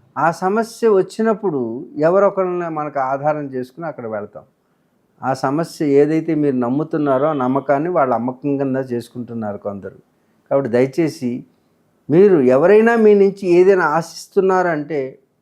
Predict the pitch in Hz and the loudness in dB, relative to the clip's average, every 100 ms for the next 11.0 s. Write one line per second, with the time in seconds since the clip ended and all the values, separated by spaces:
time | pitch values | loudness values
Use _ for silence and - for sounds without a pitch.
0 | _ - 135 123 120 117 156 165 160 160 | _ -8 -6 -4 -6 -4 -2 0 -2 -2
1 | 151 143 147 233 240 - 120 113 135 151 | -4 -6 -6 -8 -8 -6 -2 -2 -2 -2
2 | 151 160 160 160 190 214 - _ _ 120 | -2 -4 -2 -2 0 -2 -6 _ _ -4
3 | 123 160 165 135 113 113 147 147 147 160 | 0 0 2 0 -2 0 2 2 2 0
4 | 160 175 196 196 - _ _ 135 143 180 | 2 0 2 0 -4 _ _ -2 2 4
5 | 180 180 175 170 175 190 247 240 - _ | 2 2 -2 0 0 2 0 -2 -12 _
6 | _ _ _ _ _ _ 139 156 - - | _ _ _ _ _ _ -2 -2 -2 -4
7 | 175 170 165 190 220 - _ _ - 135 | -2 0 2 0 -2 -6 _ _ -8 -4
8 | 147 180 180 175 160 175 208 262 254 _ | 0 2 2 0 -2 -2 0 -2 -8 _
9 | 135 - 190 208 202 196 185 185 185 170 | -4 2 4 4 4 2 0 0 -2 -2
10 | 180 160 147 165 151 151 143 143 131 185 | -2 0 2 2 0 -2 -2 -4 -4 -8